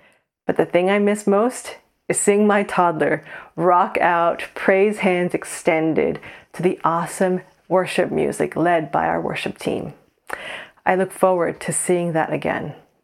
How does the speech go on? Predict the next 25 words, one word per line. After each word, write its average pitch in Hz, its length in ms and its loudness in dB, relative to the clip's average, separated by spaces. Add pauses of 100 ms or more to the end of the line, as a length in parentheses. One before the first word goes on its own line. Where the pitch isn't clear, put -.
soon. - 320 -4 (1500)
We've 220 260 2
been 269 320 6
in 226 380 4
a 190 100 2
series 220 600 2
called 170 580 2
Rest 196 640 0 (220)
and 185 420 2 (160)
Reset - 720 -4 (480)
and 185 140 0
have 190 160 2
been 196 180 2
looking 220 320 2
through 214 320 2
different 185 380 -2
Psalms 160 640 0
in 165 140 -2
the 151 60 -4
Bible. 151 480 -2 (960)
The 220 60 6
Psalms 220 560 2
are 180 280 4
poetic 196 520 2
prayers - 520 -2